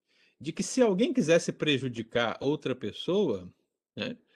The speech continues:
bastaria fazer a mesma coisa, mas jogando uma semente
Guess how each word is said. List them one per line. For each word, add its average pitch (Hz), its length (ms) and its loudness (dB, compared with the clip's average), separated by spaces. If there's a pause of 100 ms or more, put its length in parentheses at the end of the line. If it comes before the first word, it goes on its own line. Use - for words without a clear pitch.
(300)
bastaria 196 480 4
fazer 208 300 2
a 214 60 4
mesma 220 340 0
coisa, 180 420 2
mas 143 720 -4 (440)
jogando 175 760 4
uma 190 240 -2
semente 180 640 -2